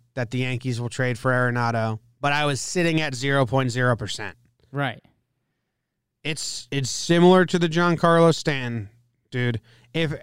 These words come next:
Speaker 1: if they, if they want to move Arenado from the Rockies,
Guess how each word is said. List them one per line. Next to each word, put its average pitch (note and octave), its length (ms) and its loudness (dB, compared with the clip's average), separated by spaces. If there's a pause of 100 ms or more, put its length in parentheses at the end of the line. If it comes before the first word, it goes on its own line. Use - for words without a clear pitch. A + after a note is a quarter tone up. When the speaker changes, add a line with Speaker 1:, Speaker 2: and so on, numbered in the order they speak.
(120)
Speaker 1:
if C#3 180 -4
they, G#3 440 0 (200)
if C3+ 160 -4
they F3 180 4
want F#3+ 400 4
to F3 80 -2
move F3 220 6
Arenado C3+ 720 0 (300)
from C#3+ 220 0
the C#3+ 80 6
Rockies, - 580 -4